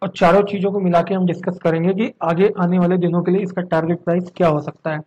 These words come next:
तो दोस्तों, वीडियो में आगे बढ़ते हैं। अगर आप channel पे नए हैं तो प्लीज channel को सब्सक्राइब कर लीजिए, bell icon को हिट कीजिए, जिससे इस तरह की आपको अच्छी वीडियो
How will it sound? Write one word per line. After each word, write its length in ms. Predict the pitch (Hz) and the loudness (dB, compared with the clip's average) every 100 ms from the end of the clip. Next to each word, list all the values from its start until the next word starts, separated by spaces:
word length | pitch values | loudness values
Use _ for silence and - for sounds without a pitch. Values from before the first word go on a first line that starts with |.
| _ - | _ -4
तो 880 | - - - - - _ _ - | -4 -10 -20 -20 -20 _ _ 0
दोस्तों, 300 | 202 185 262 | 2 2 2
वीडियो 220 | 202 196 196 | 0 2 2
में 80 | |
आगे 180 | 180 160 | 2 2
बढ़ते 280 | 156 143 165 | 0 0 -2
हैं। 160 | 151 151 - _ _ _ - | -4 -4 -10 _ _ _ -6
अगर 160 | 196 208 | 0 2
आप 120 | 214 | 2
channel 260 | 202 196 | 0 0
पे 120 | 196 196 | -2 -2
नए 100 | 196 | -2
हैं 120 | 202 | -2
तो 60 | 202 | -2
प्लीज 260 | 196 185 | -4 -4
channel 160 | 190 185 | -2 -2
को 120 | 190 | -2
सब्सक्राइब 440 | 180 180 180 180 | -4 -4 -2 -2
कर 80 | 180 | 0
लीजिए, 280 | 185 190 208 | 0 2 2
bell 180 | 180 180 | 4 4
icon 260 | 170 190 | 2 -2
को 60 | 196 | -2
हिट 120 | 180 | -2
कीजिए, 240 | 185 185 196 | 0 0 0
जिससे 180 | 190 | 2
इस 140 | 196 185 | 0 2
तरह 140 | 180 | 0
की 120 | 180 | 0
आपको 240 | 180 175 185 | -2 -2 -4
अच्छी 220 | 180 180 | -2 2
वीडियो 260 | 175 190 | 2 2